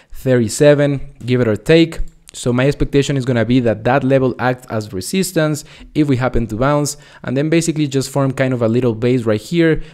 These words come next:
Moving averages continue to, to catch up with price, and then probably we're gonna continue to see higher prices in the, in,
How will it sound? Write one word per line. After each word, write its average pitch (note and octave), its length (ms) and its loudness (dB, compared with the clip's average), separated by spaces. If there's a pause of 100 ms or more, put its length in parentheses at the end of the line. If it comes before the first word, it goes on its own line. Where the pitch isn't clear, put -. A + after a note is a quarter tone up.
Moving B2+ 240 -2
averages A#2+ 420 0
continue B2+ 500 -4
to, G#2+ 380 -2 (360)
to C3 100 -2
catch D3 280 -2
up C3+ 140 2
with A#2+ 160 -2
price, D#3+ 360 4 (280)
and A2+ 160 -8
then B2+ 160 -2
probably A#2+ 420 0
we're G#2+ 160 0
gonna G#2+ 280 -2
continue A2+ 420 -4
to G#2 140 -10
see A2+ 140 -6
higher A2 260 0
prices A2+ 400 -2
in G#2 140 -4
the, F#2+ 200 -2
in, G#2+ 360 -6